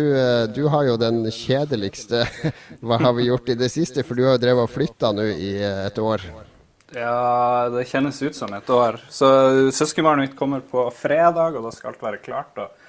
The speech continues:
Speaker 2: det er det jo selvfølgelig ikke. Så ja, nei, jeg har litt, eh, angst, og, eh, dama og kjæresten min, hun driver og maler bilder som hun vil at jeg skal ta med nedover flyttelasset, så hun bidrar ikke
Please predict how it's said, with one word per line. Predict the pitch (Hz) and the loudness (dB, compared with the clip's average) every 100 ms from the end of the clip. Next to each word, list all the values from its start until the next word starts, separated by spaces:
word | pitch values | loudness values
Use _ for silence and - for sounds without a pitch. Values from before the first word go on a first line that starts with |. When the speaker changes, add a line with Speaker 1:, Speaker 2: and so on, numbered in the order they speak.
| _ _ - | _ _ -12
Speaker 2:
det | 107 | -8
er | 117 | -6
det | 104 | -8
jo | 98 | -12
selvfølgelig | 113 - 117 113 98 - | -16 -14 -12 -10 -12 -14
ikke. | - _ - - | -20 _ -20 -20
Så | - 113 85 87 92 117 | -14 -12 -10 -12 -14 -16
ja, | 117 - | -16 -16
nei, | 131 147 | -4 0
jeg | 139 127 135 | 0 0 4
har | 147 | 4
litt, | 143 143 - | 4 -2 -6
eh, | 113 | -4
angst, | 120 123 - - - | -4 -4 -8 -16 -14
og, | - - 57 - _ _ _ _ _ _ - | -12 -10 -10 -12 _ _ _ _ _ _ -20
eh, | 127 123 123 | -16 -14 -14
dama | 113 127 143 147 113 | -2 2 2 2 0
og | 113 | 2
kjæresten | 139 147 131 | 2 2 -2
min, | 123 | -2
hun | 131 | 4
driver | 151 139 | 6 6
og | 123 | 4
maler | 123 135 127 113 | 6 6 4 0
bilder | 127 131 156 143 98 | 0 -2 -2 -4 -6
som | - 117 113 | -10 -16 -12
hun | 110 110 | -10 -10
vil | 113 110 | -12 -14
at | - | -12
jeg | 123 | -12
skal | - - | -12 -14
ta | 107 117 | -10 -8
med | 117 123 107 | -4 -2 -2
nedover | 117 117 - 110 | -4 -6 -10 -12
flyttelasset, | - - - 127 123 - 110 | -16 -20 -16 -8 -8 -8 -16
så | 107 | -8
hun | 123 131 120 | -6 -4 -4
bidrar | 127 151 123 104 | -2 0 -2 -4
ikke | - 117 | -6 -6